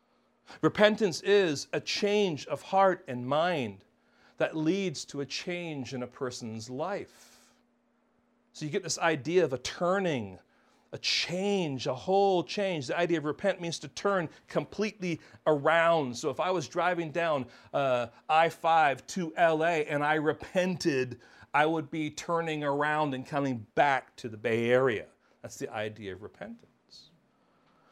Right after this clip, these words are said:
I like what Wayne Grudem says here as a definition. Repentance is a heartfelt sorrow for sin, a renouncing of it, and a sincere commitment to forsake it and walk in obedience to Christ.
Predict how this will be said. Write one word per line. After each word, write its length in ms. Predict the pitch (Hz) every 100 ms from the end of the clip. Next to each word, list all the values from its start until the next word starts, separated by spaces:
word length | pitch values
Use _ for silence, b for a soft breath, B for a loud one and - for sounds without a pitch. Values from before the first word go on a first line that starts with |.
| b 143
I 80 |
like 240 | 147 165 185
what 100 | 156
Wayne 300 | 143 139 127
Grudem 360 | 135 170 160
says 380 | 131 139 120 117
here 220 | 123 113
as 160 | 117 110
a 40 |
definition. 640 | 107 117 110 120 135 - 113
Repentance 600 | 110 - 143 147 131 -
is 160 | 135 113
a 60 |
heartfelt 560 | 110 147 147 - 123 -
sorrow 420 | - 147 151 127
for 160 | - 113
sin, 480 | - 113 104 104 113 B B B B B 135
a 80 |
renouncing 840 | 123 127 123 127 185 185 - 151 131 -
of 220 | 113 107
it, 400 | 104 - - - b b b b
and 140 | 139
a 60 | 135
sincere 580 | - 147 - - 165 160
commitment 840 | - 135 131 143 185 160 123 -
to 120 | -
forsake 800 | 117 - 131 - - 156 202 -
it 240 | 110 107 - b b b -
and 240 | 117 110
walk 400 | 127 139 127 -
in 120 | - 113
obedience 640 | 110 120 117 107 98 -
to 100 | 139
Christ. 840 | - 139 127 107 - - - -